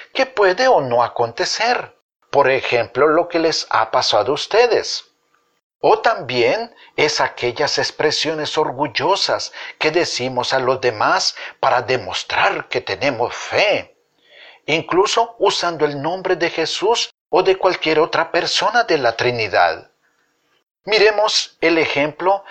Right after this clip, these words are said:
de alguien que vendía cosas del campo en una plaza. Dijo él: "Por la fe en Jesús, con certeza, ya está vendido el plátano y la yuca que hoy conseguí para la venta".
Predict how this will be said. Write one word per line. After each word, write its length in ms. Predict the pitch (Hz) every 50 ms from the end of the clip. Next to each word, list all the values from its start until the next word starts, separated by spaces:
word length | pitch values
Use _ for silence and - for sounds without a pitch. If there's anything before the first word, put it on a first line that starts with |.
| - -
de 220 | - 120 143 139 135
alguien 400 | 139 156 156 143 131 156 151 139
que 120 | - 143
vendía 600 | 113 127 120 117 104 - 135 147 156 156 151 - -
cosas 460 | - 117 131 127 - 151 139 123 -
del 240 | 135 131 131 - -
campo 420 | 123 123 135 143 - - 196 - - - - -
en 160 | 135 151 139
una 300 | 139 151 156 160 156 -
plaza. 460 | 104 104 101 95 - - 104 - - _ _ _ _ _ _ _ _ _ _ _ - - -
Dijo 380 | 131 160 214 - - 208 175
él: 220 | 120 98 85 71 - - - _ _ _ - _ _ _ _ _ _ _ _ _ _ _ _ _ _ _ _ _ _ _ _
"Por 200 | - - 160 180
la 160 | 165 190 180 160
fe 360 | - - 143 180 214 208 214
en 80 | 196
Jesús, 600 | - - 190 160 - - - 156 180 190 - -
con 220 | - - 208 202 175
certeza, 880 | - - 165 175 190 190 - - 208 220 226 220 - 226 233 240 240 - - - - - -
ya 180 | - 110 156 180
está 260 | 170 - - 156 165
vendido 760 | 160 139 135 127 110 92 - - 370 415 - - 855 - - - - - -
el 240 | 151 151 165 - -
plátano 580 | - 131 143 160 170 - - 190 190 196 202
y 120 | 196 185 190
la 280 | 185 165 156 147 127
yuca 460 | 104 - 127 143 175 - - 180 175 -
que 100 | - 160
hoy 220 | 143 147 156 151
conseguí 680 | - - 160 151 123 - - 120 104 - - 131 220 233
para 280 | - - 208 196 202
la 160 | 196 190 196
venta". 640 | 196 - - 139 123 113 - - 104 80 - - -